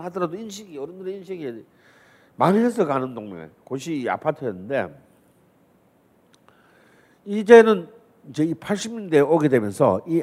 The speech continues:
아파트가 이제 강남을, 칠십 년대 말에 강남을 중심으로 해가지고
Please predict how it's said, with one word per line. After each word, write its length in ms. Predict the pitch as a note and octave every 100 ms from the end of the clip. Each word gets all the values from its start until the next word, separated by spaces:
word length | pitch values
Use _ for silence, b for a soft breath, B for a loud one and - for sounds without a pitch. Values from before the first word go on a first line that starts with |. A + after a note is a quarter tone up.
| -
아파트가 1000 | G2 F#2+ F3+ F3 - - C3 F3+ F3 b b b b b b
이제 140 | B2
강남을, 1000 | A2+ - C3 F3 F#3+ F#3+ F3 D3 B2+ - B2
칠십 340 | - G3+ G3+
년대 180 | F#3+ D3+
말에 220 | C3+ D3
강남을 680 | D3 C3 C3+ D#3+ F3+ F3 A#2+
중심으로 580 | - G#2+ - A#2 A2 F#2+
해가지고 760 | F#2 E2+ D#2+ E2+ G#2 A2+ C#2